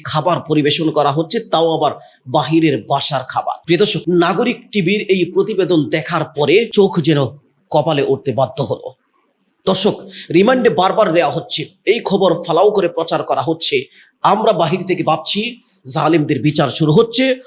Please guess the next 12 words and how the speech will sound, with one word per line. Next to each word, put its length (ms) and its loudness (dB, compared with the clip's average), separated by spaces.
হয়তোবা 380 2
তাদেরকে 360 0
উট 160 0
পাখির 300 -2
ডিম 220 2
তাদের 200 0
পাছা 400 0
দিয়ে 220 2
ঢোকানো 340 2
হচ্ছে, 320 0
কিন্তু 240 2
না। 100 2